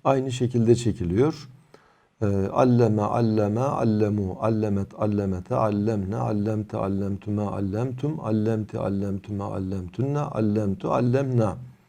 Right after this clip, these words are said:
Yani yek nefeste çekip bitirebilirsiniz. Mana olarak da, e, her birini yerli yerine yerleştirerek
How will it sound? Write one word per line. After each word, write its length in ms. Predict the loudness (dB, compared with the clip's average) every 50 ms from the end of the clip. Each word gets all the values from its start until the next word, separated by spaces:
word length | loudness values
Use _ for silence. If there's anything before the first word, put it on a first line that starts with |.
| _ _ _ _ _ _ _ 2
Yani 340 | 2 4 4 2 0 -2 -4 -8 -14 _ _ _ _ _ _ _ _ 6
yek 220 | 6 6 6 6
nefeste 580 | 2 0 2 2 0 -2 -2 0 0 0 0 0 -4 -8 -8
çekip 380 | -4 -2 -2 -2 -2 -4 -2 -2
bitirebilirsiniz. 1040 | -4 -2 0 2 2 4 4 4 4 4 2 0 0 -2 -2 -2 -2 -4 -6 -12 -16 -20 -20 _ -20 -20 -20 -20 -20 -20 -20 -20 -20 -20 _ _ _ _ _ _ 4
Mana 440 | 6 8 8 8 8 8 10 10 10
olarak 520 | 8 8 8 8 8 6 4 4 4 6
da, 260 | 6 8 8 6 2 -8 -14 -16 -10 -2 0
e, 60 | 2 2 4 2 2 0 0 2
her 260 | 2 4 4 6 6
birini 480 | 6 6 6 6 6 6 6 6 4 2 0 -2 4
yerli 320 | 6 8 8 8 8 8
yerine 560 | 8 10 10 8 8 6 6 6 4 2 0 -4 -2 2
yerleştirerek 960 | 4 4 4 4 2 0 -2 -4 0 2 2 4 4 2 0 -2 -4 -14